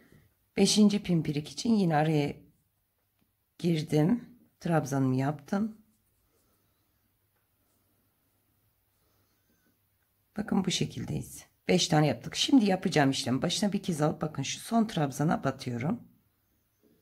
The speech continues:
Önce bir çekiyorum. Sonra iki, sonra iki.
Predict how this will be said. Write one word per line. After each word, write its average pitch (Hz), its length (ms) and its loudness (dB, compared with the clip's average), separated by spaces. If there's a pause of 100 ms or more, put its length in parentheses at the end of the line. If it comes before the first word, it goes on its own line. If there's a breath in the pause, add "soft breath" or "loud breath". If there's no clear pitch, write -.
(1300)
Önce 208 460 4
bir 196 140 2
çekiyorum. 151 840 -2 (640)
Sonra 170 460 0
iki, 131 360 -6
sonra 143 420 -2
iki. - 380 -12